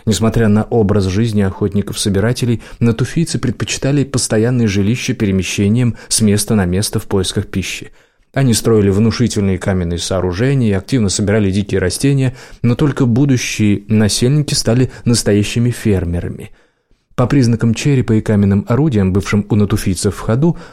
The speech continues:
они походили на североафриканские племена того периода. Отсюда можно предположить, что они пришли на Ближний Восток из Северной Африки. В две тысячи шестнадцатом году в моей лаборатории был прочтен древний геном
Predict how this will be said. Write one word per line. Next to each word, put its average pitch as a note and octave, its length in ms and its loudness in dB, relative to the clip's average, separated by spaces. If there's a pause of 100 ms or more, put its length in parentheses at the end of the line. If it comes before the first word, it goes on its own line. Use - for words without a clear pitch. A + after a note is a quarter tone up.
они D3 180 4
походили D3 460 2
на A#2 180 2
североафриканские B2+ 1120 -2
племена A#2+ 460 2
того G2 240 -2
периода. G2 540 -2 (400)
Отсюда D3 320 2
можно A2+ 260 2
предположить, G2+ 560 0 (160)
что - 180 -2
они A2+ 160 4
пришли G#2 320 0
на A2 140 2
Ближний G2+ 260 2
Восток F#2 460 -2 (320)
из B2 120 2
Северной A2 640 2
Африки. - 640 -6 (800)
В G#2+ 80 -2
две G2+ 160 0
тысячи G#2 320 -2
шестнадцатом G2 640 -2
году G2 200 0
в G#2 60 0
моей G2 160 2
лаборатории G2 500 0
был G2 200 0
прочтен G#2 500 0 (240)
древний G#2 440 2
геном G#2 420 2